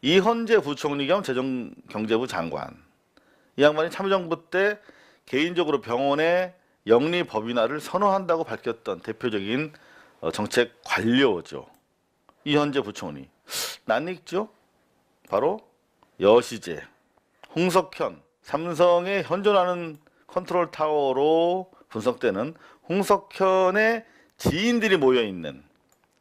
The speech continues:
여시제를 바로 이헌재 씨, 그리고 삼성경제연구소 문건을 가지고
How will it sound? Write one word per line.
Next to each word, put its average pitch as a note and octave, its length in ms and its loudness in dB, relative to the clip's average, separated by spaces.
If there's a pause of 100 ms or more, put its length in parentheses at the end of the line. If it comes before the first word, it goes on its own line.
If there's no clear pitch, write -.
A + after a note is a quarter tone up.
여시제를 - 1700 -2
바로 D3 400 0 (340)
이헌재 A2+ 440 0
씨, - 160 -12
그리고 D#3+ 520 0 (440)
삼성경제연구소 C3 1000 -2
문건을 D#3 680 0
가지고 B2+ 680 -2